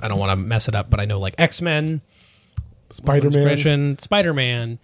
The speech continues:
Speaker 2: Black Panther.
Speaker 1: Black Panther. You got Thor. You've
Speaker 2: Captain
Speaker 1: got
Speaker 2: America.
Speaker 1: Captain America, I
Speaker 2: Yeah.
Speaker 1: believe. You've got the Incredible Hulk. You've got who I think famously he said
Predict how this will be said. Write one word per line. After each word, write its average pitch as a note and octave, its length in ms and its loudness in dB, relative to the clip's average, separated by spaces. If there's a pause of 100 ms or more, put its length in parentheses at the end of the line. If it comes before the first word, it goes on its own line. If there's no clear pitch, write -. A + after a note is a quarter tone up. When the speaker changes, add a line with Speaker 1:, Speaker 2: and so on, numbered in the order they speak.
(120)
Speaker 2:
Black D3 240 2
Panther. C3+ 380 2
Speaker 1:
Black C3+ 240 2
Panther. C3+ 280 0
You A#2+ 140 -2
got B2 200 -2
Thor. C#3 680 2 (400)
You've B2 120 -8
Speaker 2:
Captain C3 280 2
Speaker 1:
got - 60 4
Speaker 2:
America. D3+ 500 0 (220)
Speaker 1:
Captain D3+ 260 0
America, D3 280 2
I C#3 40 2
Speaker 2:
Yeah. B2 40 -4
Speaker 1:
believe. C#3 400 0
You've B2+ 160 -2
got B2+ 180 0
the B2 80 -4
Incredible A#2+ 360 -2
Hulk. G3+ 480 -2
You've C3+ 160 -8
got C3 240 0
who D3 100 2
I D3 60 4
think E3+ 180 -2
famously D#3+ 400 2
he C#3+ 100 4
said C3+ 440 2